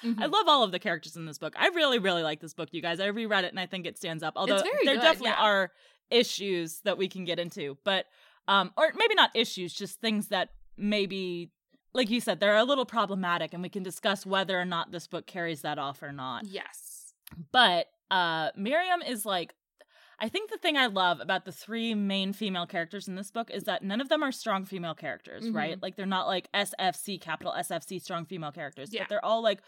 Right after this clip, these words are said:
Speaker 1: really good, well-written
Speaker 2: They're
Speaker 1: female characters.
Speaker 2: realistic.
Speaker 1: And none of them are nice, right?
Speaker 2: Yes.
Speaker 1: Like,
Speaker 2: Wanda
Speaker 1: they're
Speaker 2: can kind
Speaker 1: all
Speaker 2: of be, but she definitely is like, "I have ulterior motives."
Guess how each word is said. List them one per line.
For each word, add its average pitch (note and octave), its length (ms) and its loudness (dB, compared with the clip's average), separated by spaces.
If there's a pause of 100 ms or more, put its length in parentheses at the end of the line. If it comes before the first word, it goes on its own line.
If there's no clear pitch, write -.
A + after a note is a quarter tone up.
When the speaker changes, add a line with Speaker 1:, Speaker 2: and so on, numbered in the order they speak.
(320)
Speaker 1:
really G#3 460 2
good, F3+ 540 -2
well-written F3 500 0
Speaker 2:
They're A#3+ 120 -2
Speaker 1:
female E3 180 -4
characters. E4 520 -4
Speaker 2:
realistic. D#3+ 120 -8
Speaker 1:
And G3+ 280 0 (480)
none A#3+ 340 2
of D#4+ 140 -2
them E4 180 4
are C4 120 2
nice, G3 840 -2
right? F#3 380 2
Speaker 2:
Yes. A#3+ 140 0
Speaker 1:
Like, G#3 220 4 (360)
Speaker 2:
Wanda A#4 240 0
Speaker 1:
they're B3 180 4
Speaker 2:
can B3+ 280 6
kind D4 200 4
Speaker 1:
all G3+ 40 -4
Speaker 2:
of F3+ 140 -20
be, F3 160 -8
but E3 200 -12
she B3 140 -12
definitely A#3+ 640 -4
is F#3 140 -12
like, E3+ 320 -10
"I G#3 160 0
have B3 220 0
ulterior F#3+ 480 -10
motives." G#2+ 580 -16